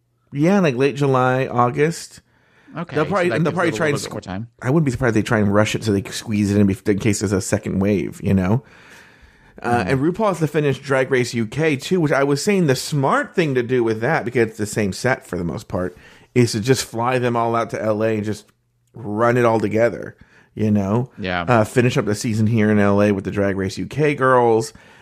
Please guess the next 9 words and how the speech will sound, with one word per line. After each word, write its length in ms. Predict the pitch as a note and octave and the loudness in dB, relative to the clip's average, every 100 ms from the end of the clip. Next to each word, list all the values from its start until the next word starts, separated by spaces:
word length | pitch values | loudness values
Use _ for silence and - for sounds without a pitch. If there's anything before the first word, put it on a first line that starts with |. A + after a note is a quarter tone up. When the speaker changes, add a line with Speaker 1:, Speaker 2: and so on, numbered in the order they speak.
| _ | _
Speaker 1:
and 300 | - G#2 G#2 | -2 0 2
then, 480 | G#2 G#2 F#2+ G2 F#2 | 2 0 -2 -4 -6
uh, 320 | C2+ G2+ F2+ | -6 -6 -4
just 240 | F#2 G#2+ F2 | -6 -6 -6
run 220 | F#2+ G#2 | -2 0
right 260 | G2 G#2+ A2 | 2 2 2
into 640 | G#2+ F#2+ A#2 G2+ G2 G2 | 0 -2 -2 0 0 -2
season 360 | F#2 G#2+ F#2+ F#2 | -4 -4 -2 -2
thirteen 840 | F#2+ F#2+ - G#2+ G2+ G2 G2 F#2+ | -2 -4 -4 -2 0 0 0 -2